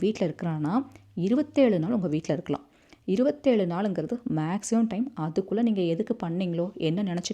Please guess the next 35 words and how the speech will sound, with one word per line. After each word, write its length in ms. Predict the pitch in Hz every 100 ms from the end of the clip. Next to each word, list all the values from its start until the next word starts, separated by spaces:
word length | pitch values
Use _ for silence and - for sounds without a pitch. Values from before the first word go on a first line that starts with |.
| -
கேட்டீங்களோ, 340 | 160 175 165 220 160
அது 100 | 165 165
நடந்திருக்கும். 540 | 160 226 226 - - - - - -
அடுத்த 220 | 160 - 196
வாட்டி 180 | 208 240 196
செய்ய 140 | 202
வேண்டிய 200 | 214 214 165
அவசியமே 440 | 170 196 233 214 226
உங்களுக்கு 280 | 196 175 156
இருக்காது, 340 | 185 208 165 - - - - - -
சரிங்களா? 320 | 180 165 170 165 - -
அந்த 120 | 175 170
இருபத்தேழு 460 | 208 285 294 285 233 185
நாளுக்கு 280 | 190 220 170
அப்புறம் 280 | - 185 247 180
அந்த 120 | 151
விஷயம் 240 | 156 - 240
நடந்தாலும் 560 | 180 170 202 220 220 214
சரி, 140 | 202 226
நடக்காட்டியும் 520 | 165 170 - 190 180 -
சரி, 120 | 233 175
வீட்ல 220 | 175 175
இருக்கக்கூடாது 420 | 156 170 165 156 156
இந்த 100 | 151
தேங்காய். 380 | 170 170 180 277 - - - - 180
இதை 120 | 202 180 175
யாரும் 360 | 185 240 269 240
பார்க்காத 380 | 190 190 202 180
மாதிரி 160 | 190 220
ஒரு 80 | 180 -
பையில 300 | 160 175 202 170
போட்டு 200 | 165 -
கொண்டு 180 | 165 160
போய் 80 | 226 -
கிணத்துல 480 | 190 214 240 214